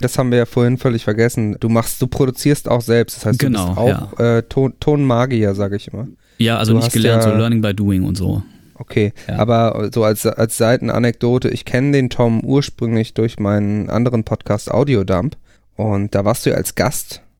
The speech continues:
Speaker 1: äh,
Speaker 2: Mhm.
Speaker 1: eine Folge mal von Malik reingezwungen worden. Und dann bist, warst du, glaub ich, nochmal dabei. Und wir,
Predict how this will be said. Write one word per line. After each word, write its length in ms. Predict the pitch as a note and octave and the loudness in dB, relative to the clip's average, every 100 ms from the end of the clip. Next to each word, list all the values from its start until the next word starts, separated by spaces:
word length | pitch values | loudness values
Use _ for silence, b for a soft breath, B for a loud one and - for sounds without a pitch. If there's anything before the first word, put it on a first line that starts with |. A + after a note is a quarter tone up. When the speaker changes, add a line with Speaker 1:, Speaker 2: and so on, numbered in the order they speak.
| _ | _
Speaker 1:
äh, 220 | A#2 A#2+ | 0 2
Speaker 2:
Mhm. 60 | - | 2
Speaker 1:
eine 240 | A#2+ C#3 | 0 0
Folge 340 | C#3+ C3 C#3+ C#3+ | 0 0 0 0
mal 260 | A#2 A#2 | 0 0
von 180 | A#2+ A#2 | 0 0
Malik 420 | A2+ B2 C#3 - - | 2 2 0 -4 -4
reingezwungen 960 | A2 A#2 C3 C3+ - - C3+ C#3+ D3 | 0 2 2 0 -4 -4 -2 0 0
worden. 360 | C3+ C3+ C#3+ E3 b b _ | 0 2 2 -2 b b _
Und 380 | A2+ A2 A2 G#2 | 0 2 2 0
dann 160 | G#2 | -2
bist, 280 | G2+ - - | -4 -6 -8
warst 160 | G#2 - | -8 -2
du, 60 | |
glaub 140 | C3 A#2 | 0 2
ich, 80 | |
nochmal 200 | C3 D#3+ | 2 2
dabei. 220 | D#3+ C#3+ C3+ | 2 2 2
Und 140 | G#2+ | 2
wir, 180 | A#2+ | 0